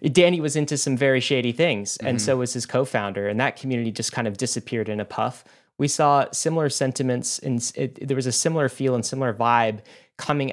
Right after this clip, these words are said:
Speaker 1: out of the Luna ecosystem and Terra ecosystem.
Speaker 2: Almost
Speaker 1: We
Speaker 2: identical.
Speaker 1: put together, yeah, we put together a, a bull case, bear case podcast, gave, uh, the bull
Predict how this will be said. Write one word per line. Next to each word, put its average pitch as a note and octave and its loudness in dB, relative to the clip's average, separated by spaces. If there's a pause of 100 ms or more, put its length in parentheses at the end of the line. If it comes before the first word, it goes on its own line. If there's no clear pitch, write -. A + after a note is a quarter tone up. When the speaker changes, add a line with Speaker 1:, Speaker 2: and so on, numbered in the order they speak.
Speaker 1:
out B2+ 2
of A#2+ -2
the A#2 2
Luna B2+ 2
ecosystem A2+ -2
and G#2+ -2
Terra B2+ 0
ecosystem. - -6
Speaker 2:
Almost C3+ 2
Speaker 1:
We C3+ 2
Speaker 2:
identical. A#2+ 0
Speaker 1:
put - -6
together, B2+ 0 (340)
yeah, B3 6
we D#3 2
put E3+ -4
together E3 2
a, C3+ 4
a C#3+ -4
bull D#3 2
case, D3+ -2
bear C3 2
case B2+ -6
podcast, A#2 -2 (300)
gave, C#3+ 4
uh, C3 0
the A2 0
bull C3+ 4